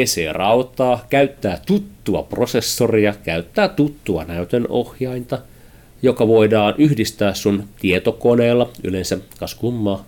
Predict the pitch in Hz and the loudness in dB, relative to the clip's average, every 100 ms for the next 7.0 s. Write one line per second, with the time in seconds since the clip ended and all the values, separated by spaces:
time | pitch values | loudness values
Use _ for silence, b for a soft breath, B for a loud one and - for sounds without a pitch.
0 | 143 175 120 87 - 110 113 107 98 - | 0 0 0 -4 -4 -4 -2 -4 -6 -6
1 | - - - 95 82 80 - 175 185 92 | -8 -8 -8 -8 -8 -8 2 4 4 0
2 | - 147 170 131 127 123 117 - - 117 | -2 2 2 2 0 2 0 -4 -4 0
3 | 117 117 B B - 95 - - 113 117 | 0 0 B B -4 -2 0 0 -2 -4
4 | - 113 113 113 - 113 110 - 117 110 | 2 2 4 0 0 0 0 -2 -4 -4
5 | 110 - - 127 123 101 117 120 117 113 | -6 -16 -4 -2 -2 -2 0 0 -2 -8
6 | 117 - 101 87 - - 117 110 107 | -10 -4 -2 -4 -6 0 2 2 0